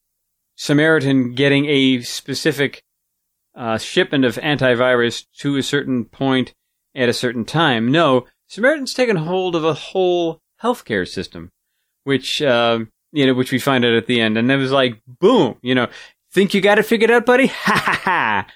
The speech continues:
We got one more for you." I like that. That was really, uh, really well done. And, uh, uh, again, the writers are doing a great job with this. It's, it's, I keep saying that, but it's keeps being true.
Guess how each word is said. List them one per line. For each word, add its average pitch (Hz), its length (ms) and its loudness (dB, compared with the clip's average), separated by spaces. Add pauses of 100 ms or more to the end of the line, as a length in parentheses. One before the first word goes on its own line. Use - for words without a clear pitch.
(180)
We 180 100 0
got 180 180 2
one 165 140 6
more 190 240 6
for 127 180 2
you." 95 140 0 (440)
I 139 100 0
like 190 360 4
that. 101 180 -4
That 147 120 2
was 131 180 2
really, 185 520 2
uh, 156 100 2
really 180 240 2
well 147 180 2
done. 117 360 0
And, 117 400 -2
uh, 113 260 2 (500)
uh, 107 480 -4
again, 135 440 0 (120)
the 113 80 -10
writers 120 360 0
are 120 60 -8
doing 120 160 -4
a 120 40 -4
great 117 200 -2
job 110 200 -2
with 101 120 -10
this. 98 200 -12
It's, - 220 -16
it's, 110 220 -14 (120)
I 113 140 -2
keep 131 200 -4
saying 127 280 0
that, 107 180 -4
but 104 160 -6
it's - 320 -10 (220)
keeps 147 240 -16
being 180 240 -8
true. 190 340 -6